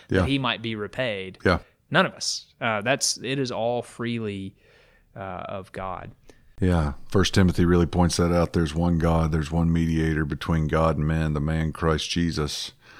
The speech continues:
Speaker 2: who gave himself
Speaker 1: Yeah.
Speaker 2: as a ransom for all. He gave himself. He ga-, it's a gift.
Speaker 1: Yeah.
Speaker 2: So, I mean, even John three sixteen, "For God so loved the world, he gave."
Speaker 1: Mm.
Speaker 2: The gospel is rooted in a gift,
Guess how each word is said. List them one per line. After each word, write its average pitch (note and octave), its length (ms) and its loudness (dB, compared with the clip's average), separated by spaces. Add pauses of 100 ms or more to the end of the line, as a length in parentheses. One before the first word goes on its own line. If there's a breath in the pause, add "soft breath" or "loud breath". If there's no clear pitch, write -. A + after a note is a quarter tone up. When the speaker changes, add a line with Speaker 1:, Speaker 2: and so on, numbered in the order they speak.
(460 loud breath)
Speaker 2:
who G2 240 6
gave F2 560 2
himself D#2 960 0
Speaker 1:
Yeah. G2 220 -12 (640 soft breath)
Speaker 2:
as E2+ 220 2
a D#2+ 60 2
ransom D#2 520 0
for C#2+ 300 0
all. C2+ 280 0
He F#2 220 2
gave D#2+ 300 0
himself. D2+ 760 0 (200)
He E2+ 260 -6
ga-, F#2+ 160 4
it's - 180 0
a G#2 60 0
gift. A2+ 500 0
Speaker 1:
Yeah. G2+ 220 -10 (320 loud breath)
Speaker 2:
So, F#2+ 240 4
I - 20 4
mean, G2 160 6
even G2 300 6
John G2+ 260 4
three G#2 160 4
sixteen, F#2+ 800 0
"For F#2 140 2
God F#2 280 6
so G2 160 2
loved F2+ 320 4
the G2 120 2
world, D#2+ 440 0 (460)
he A2+ 240 0
gave." G#2+ 680 0
Speaker 1:
Mm. G2+ 220 -10 (440 loud breath)
Speaker 2:
The G#2 80 2
gospel G2+ 460 4
is E2 120 0
rooted G2 360 4
in G2 160 4
a F#2+ 60 0
gift, G2 540 0